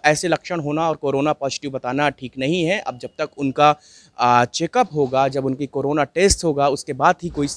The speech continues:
बात सामने आएगी कि आखिरकार उनको क्या समस्या है या क्या परेशानी उठानी पड़ रही है। लेकिन मैं आपको इधर बता दूं कि दिल्ली में कोरोना का संक्रमण बहुत तेज़ी से फैला है।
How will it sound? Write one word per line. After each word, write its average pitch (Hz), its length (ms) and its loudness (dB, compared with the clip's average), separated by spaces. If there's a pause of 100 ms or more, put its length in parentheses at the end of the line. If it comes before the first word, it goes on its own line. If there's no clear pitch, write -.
बात 127 300 0
सामने 127 520 -2
आएगी 175 440 6 (300)
कि 175 80 -6
आखिरकार 139 600 -2
उनको 131 460 -4
क्या 131 280 -2
समस्या 123 500 -2
है 165 240 0
या 135 120 2
क्या 151 220 -2
परेशानी 117 680 -6 (320)
उठानी 131 380 0
पड़ 143 200 0
रही 160 160 4
है। 160 60 4
लेकिन 135 240 0
मैं 131 200 2
आपको 160 240 0
इधर 143 200 -4
बता 139 260 0
दूं 160 180 0 (320)
कि 156 80 -2
दिल्ली 160 520 6
में 226 160 4
कोरोना 160 440 0
का 151 160 -2
संक्रमण 135 560 -4 (120)
बहुत 151 340 0 (100)
तेज़ी 131 260 2
से 120 160 -4
फैला 117 360 2
है। 131 200 4